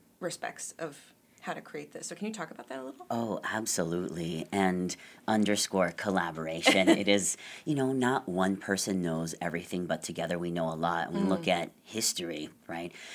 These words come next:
Speaker 2: There are certain aspects that have been silenced or forgotten for very specific reasons. And so the collaboration, going to the community, creating conversations and dialogues at the various schools,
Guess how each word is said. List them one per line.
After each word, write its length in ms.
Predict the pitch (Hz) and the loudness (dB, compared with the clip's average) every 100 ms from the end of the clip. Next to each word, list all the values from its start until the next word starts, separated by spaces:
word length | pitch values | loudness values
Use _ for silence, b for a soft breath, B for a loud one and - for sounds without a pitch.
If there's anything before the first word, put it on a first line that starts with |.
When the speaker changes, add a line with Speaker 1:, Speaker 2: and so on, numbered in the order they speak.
| B | B
Speaker 2:
There 220 | - 98 87 | 0 2 2
are 80 | |
certain 640 | 87 - 101 98 95 87 82 - | 0 0 2 2 0 0 -2 -4
aspects 640 | 95 127 - 78 - - | -4 -2 -2 -4 -4 -8
that 300 | - 90 82 | -4 -4 -4
have 260 | - 82 80 | -4 -6 -6
been 160 | 78 | -8
silenced 760 | 80 - 78 82 85 87 - - | -6 -6 -6 -4 -4 -4 -6 -8
or 160 | 85 78 | -10 -12
forgotten 680 | - 80 80 82 - 82 82 | -8 -6 -2 -2 -2 -6 -10
for 180 | - 82 | -10 -6
very 400 | 82 85 87 85 | -2 0 0 -4
specific 640 | - 85 - 87 87 - | -6 -10 -10 -8 -10 -10
reasons. 580 | 82 87 95 73 76 - B B B B - | -4 -2 -2 -4 -8 -12 B B B B 0
And 180 | 107 98 | 2 4
so 560 | - 101 95 92 90 82 - | 4 4 4 4 0 -4 -10
the 180 | - 101 | -4 -2
collaboration, 1080 | 107 104 107 123 107 87 95 113 87 82 85 | -2 0 2 2 0 0 0 -2 -2 -4 -4
going 260 | 87 90 92 | -2 -2 -2
to 100 | - | -6
the 80 | |
community, 880 | 87 - 85 85 85 - 82 82 82 B B - | -6 -4 -2 -2 -2 -2 -2 -2 -2 B B -10
creating 320 | - 98 90 | 0 2 2
conversations 880 | 85 95 82 82 - 85 - 87 80 | 0 -2 0 -2 -2 -2 -4 -4 -4
and 140 | 80 | -6
dialogues 640 | 78 82 82 80 80 82 82 | -4 -4 -4 -2 -2 -4 -6
at 120 | - | -8
the 60 | |
various 460 | 85 80 82 80 73 | -8 -6 -6 -6 -6
schools, 720 | - - 104 95 92 90 85 | -6 -2 2 2 2 0 -4